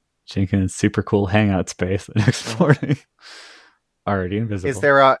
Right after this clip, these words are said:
Speaker 2: well, here's a question, though. Is there a, is there a sunken floor, uh,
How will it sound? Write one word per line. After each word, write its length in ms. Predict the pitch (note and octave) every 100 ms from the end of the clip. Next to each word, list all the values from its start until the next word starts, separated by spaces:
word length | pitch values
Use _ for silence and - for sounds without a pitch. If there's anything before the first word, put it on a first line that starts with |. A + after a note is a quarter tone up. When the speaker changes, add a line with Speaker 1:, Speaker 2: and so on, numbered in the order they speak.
| _
Speaker 2:
well, 320 | C3+ B2 B2
here's 220 | B2 A#2+
a 40 | -
question, 300 | A2+ - G#2+
though. 160 | G2 _ -
Is 160 | G#2+
there 200 | A2+ G#2
a, 180 | G#2 G2
is 200 | F#2 G2
there 100 | G#2
a 60 | G#2
sunken 360 | A2+ A2 G#2
floor, 600 | - G#2+ G2+ G2+ G#2 G2
uh, 400 | G#2+ G#2 G2+ G2+